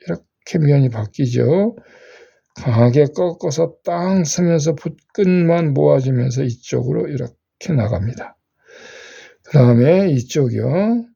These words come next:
왼쪽 붓 약간 역입성으로 들어갔다가 다시 세우면서 역시 직선이지만 면은 바뀌어요.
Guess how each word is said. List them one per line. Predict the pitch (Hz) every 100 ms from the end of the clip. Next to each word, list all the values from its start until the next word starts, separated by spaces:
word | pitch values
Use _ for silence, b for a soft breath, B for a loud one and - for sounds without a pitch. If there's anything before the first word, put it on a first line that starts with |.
| _ _ _ 247
왼쪽 | 156 139 139 - 143 143 202 240 - _ _ _ _
붓 | - 165 196 196 - _ _ _ _ _ 226 247 - 208 - _ _ _ _ -
약간 | - - - _ - 170 165
역입성으로 | 151 147 135 - 143 127 120
들어갔다가 | 135 120 107 - 127 120
다시 | - 110 107 151
세우면서 | - 165 151 139 127 139 127
역시 | 131 117 - - 156 185 202
직선이지만 | 190 143 - - 131 120 113 117 147 135
면은 | 127 117 135
바뀌어요. | 139 113 - - - 110